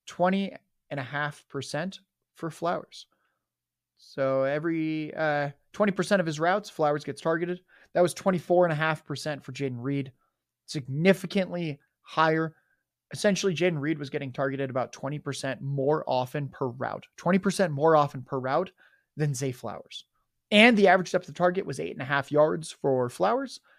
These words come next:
and ten and a half yards for Jayden Reed. Jayden Reed's getting targeted significantly more often per route, farther downfield, and we like the quarterback better because he's gonna pass more per game in Jordan Love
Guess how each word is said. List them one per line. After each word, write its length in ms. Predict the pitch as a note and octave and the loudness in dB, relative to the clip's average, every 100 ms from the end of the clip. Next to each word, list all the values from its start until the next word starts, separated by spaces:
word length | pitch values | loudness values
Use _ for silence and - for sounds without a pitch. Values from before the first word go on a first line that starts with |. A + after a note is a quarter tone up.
| _ _ | _ _
and 200 | F3+ G#3 | 0 0
ten 200 | D#3+ F#3+ | 4 4
and 100 | G#3 | 4
a 40 | F#3 | 4
half 200 | F#3 F3+ | 4 4
yards 300 | E3 E3 D#3+ | 2 2 -2
for 80 | C#3+ | -6
Jayden 260 | D#3 C#3+ | -6 -6
Reed. 220 | C#3+ C#3 - _ _ _ - | -8 -12 -16 _ _ _ 10
Jayden 220 | G3 G3 | 10 10
Reed's 240 | F#3+ G#3 | 6 4
getting 220 | F3 F3 D3+ | 4 2 4
targeted 480 | E3 F3 F#3 F3+ | 4 4 4 2
significantly 800 | - C3+ C3 F3+ G#3 F#3+ A3 G#3 | -2 -4 4 4 4 0 0 2
more 400 | D#3 C3+ D#3+ B3 | 2 8 12 12
often 320 | G#3+ E3 D3 B2+ | 12 8 0 -10
per 160 | B2+ | -10
route, 340 | A#2 C3+ G3 - _ _ _ _ _ | -8 -8 -8 -12 _ _ _ _ _
farther 460 | - F3+ C4+ F4 A3 | 6 12 12 12 4
downfield, 520 | C#3 C3 B2+ D3+ G#3 | 0 -4 -4 -2 -2
and 100 | A3 | -2
we 100 | G#3+ | 0
like 180 | A3 G#3+ | 0 -2
the 80 | D#3 | -2
quarterback 540 | G3 A3 E3 E3+ D#3+ | 4 6 4 0 0
better 200 | D#3+ F3 | 0 0
because 240 | D#3+ D#3+ | -2 -8
he's 160 | D#3 D#3+ | -8 -8
gonna 140 | D#3+ | -8
pass 420 | C#3+ E3 E3+ E3+ - | -4 0 2 0 -8
more 280 | C3+ D3 D3 | -6 -6 -6
per 220 | - C3+ | -8 -8
game 320 | E3 F#3 F#3 | -4 -4 -4
in 160 | C3+ A#2+ | -8 -8
Jordan 260 | B2+ A#2+ | -8 -8
Love 400 | A#2 G3 G#3+ F#3+ | 0 4 4 2